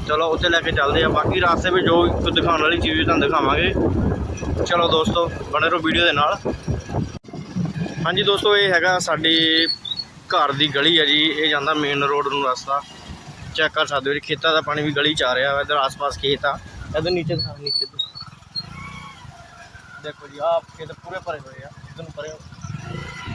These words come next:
ਸਾਹਮਣੇ ਲਿਆਓ। ਹੋਰ ਜੀ, ਹੋਰ।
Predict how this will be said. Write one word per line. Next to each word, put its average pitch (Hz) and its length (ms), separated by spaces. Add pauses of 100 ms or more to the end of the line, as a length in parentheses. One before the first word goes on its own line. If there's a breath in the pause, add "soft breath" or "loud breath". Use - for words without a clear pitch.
(320)
ਸਾਹਮਣੇ 147 240
ਲਿਆਓ। 151 160 (2000)
ਹੋਰ 214 200
ਜੀ, 220 200
ਹੋਰ। 208 280